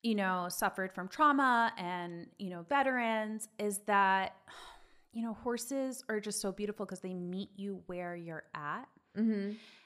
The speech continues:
Speaker 1: And a horse's brain, they are a prey animal. So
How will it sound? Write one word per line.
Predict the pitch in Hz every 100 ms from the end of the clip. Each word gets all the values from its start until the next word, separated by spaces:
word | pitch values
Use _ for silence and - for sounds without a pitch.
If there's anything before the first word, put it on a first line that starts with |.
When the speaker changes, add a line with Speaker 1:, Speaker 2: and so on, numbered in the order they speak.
| -
Speaker 1:
And | 220 208 202
a |
horse's | 196 - 269 294 - 247
brain, | - 180 170 196 320 _ _ _ _ -
they | 196 202
are | 214
a |
prey | 208 - 214 208
animal. | 175 190 196 247 302 _ _ _ _ -
So | - 220 202 190 190 185